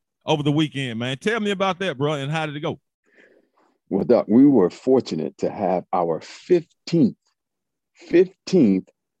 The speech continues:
Speaker 2: football camp, man. So we had, uh, another about close to six hundred participants,
Speaker 1: Ooh.
Speaker 2: uh, uh, elementary age, and after the elementary age, a two-hour session. We do a two, another two-hour session with, uh, junior high,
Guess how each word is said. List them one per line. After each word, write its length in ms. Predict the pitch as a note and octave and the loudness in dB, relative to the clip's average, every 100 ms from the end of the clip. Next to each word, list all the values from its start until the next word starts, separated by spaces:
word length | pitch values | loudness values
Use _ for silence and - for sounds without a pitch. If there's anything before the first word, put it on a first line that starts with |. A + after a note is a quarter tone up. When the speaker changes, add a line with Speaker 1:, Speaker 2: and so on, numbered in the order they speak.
| _ - | _ -4
Speaker 2:
football 360 | A#2 - E2 | -2 0 -2
camp, 260 | - F2 - - | -2 -10 -10 -12
man. 220 | E2 E2 | -10 -10
So 300 | - E2 - | -6 -6 -4
we 200 | F2 F#2+ | 0 2
had, 180 | G#2 - - | 2 0 -4
uh, 280 | - E2 - | -4 -4 -4
another 400 | E2+ F#2 G2+ G2 D#2 - | -2 0 2 0 -4 -6
about 220 | F2 - _ _ | -6 -6 _ _
close 260 | - A2 - | -2 -2 -2
to 80 | - | -10
six 240 | - G2+ | -6 -6
hundred 340 | - F#2 F2+ - _ _ | -2 -2 -2 -6 _ _
participants, 840 | - G2 A#2+ - - F#2+ - E4+ G3+ - - _ _ - | -8 -2 -2 -2 -4 -6 -6 -10 -14 -16 -20 _ _ -10
Speaker 1:
Ooh. 60 | F2+ | -8
Speaker 2:
uh, 220 | E2 E2 - - | -6 -8 -10 -14
uh, 360 | - F2 - - - _ - | -10 -8 -8 -12 -16 _ 0
elementary 560 | G2+ G#2+ G#2+ G#2 G#2 | 4 4 2 4 4
age, 400 | G2+ G2 F#2+ G2+ - | 4 4 2 0 -4
and 140 | F2+ | -6
after 280 | - - F2+ | -4 -2 0
the 80 | - | 2
elementary 600 | F#2+ F#2+ F#2 F2+ F2 F#2 | 2 0 -2 -2 0 -2
age, 160 | E2 | -4
a 40 | D#2 | -10
two-hour 380 | - F#2 E2+ - | -4 -2 -2 -4
session. 380 | G#2 F2 F2+ E2 _ _ - | -6 -6 -10 -18 _ _ -12
We 120 | F2+ | -10
do 180 | E2+ E2+ | -8 -10
a 60 | |
two, 220 | - A2 G2+ | -8 -6 -2
another 240 | G2 F#2 | -2 -4
two-hour 360 | - G2+ F2 F2 | -2 -2 0 -2
session 420 | - E2+ - E2 | -6 -6 -8 -10
with, 180 | - - _ _ - - | -10 -10 _ _ -16 -12
uh, 240 | F2 - - - - - | -10 -12 -18 -20 -20 -16
junior 320 | - G2 F#2 | -4 -4 -4
high, 400 | - F2+ F2 E2+ | -4 -6 -6 -10